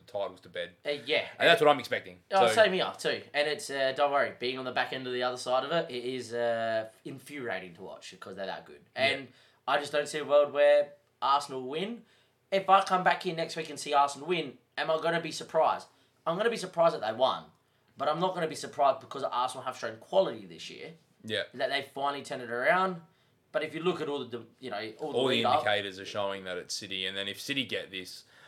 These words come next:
Speaker 1: I think that kills the, the momentum, the morale, the mood at Arsenal, 'cause if you go four games without a win,
Speaker 2: Yeah.
Speaker 1: one of them being to your direct rivals in this title fight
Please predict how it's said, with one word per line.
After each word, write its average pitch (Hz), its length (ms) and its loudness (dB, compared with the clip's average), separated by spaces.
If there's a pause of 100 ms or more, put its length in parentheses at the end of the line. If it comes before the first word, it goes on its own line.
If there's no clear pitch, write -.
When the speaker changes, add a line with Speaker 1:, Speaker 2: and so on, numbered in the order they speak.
(100)
Speaker 1:
I 101 80 -8
think 101 240 -12
that 90 180 -12
kills 95 360 -16
the, 95 280 -8 (560)
the 107 80 -12
momentum, 107 480 -4
the 98 80 -12
morale, 95 640 0 (640)
the 104 120 -6
mood 110 580 -4 (360)
at 101 160 -4
Arsenal, 104 500 -4
'cause 117 160 -12
if 104 60 -12
you 120 60 -6
go 139 100 2
four 139 280 0
games 120 280 0
without 107 200 -2
a 101 40 -10
win, 101 420 -12 (140)
Speaker 2:
Yeah. 110 140 -12 (540)
Speaker 1:
one 117 260 2
of 104 120 -4
them 107 220 0
being 101 500 -6
to 113 140 -12
your 98 160 -10 (120)
direct 101 520 -4
rivals 95 840 -4 (100)
in 101 220 -12
this 95 260 -12
title 95 380 -4
fight 95 480 -4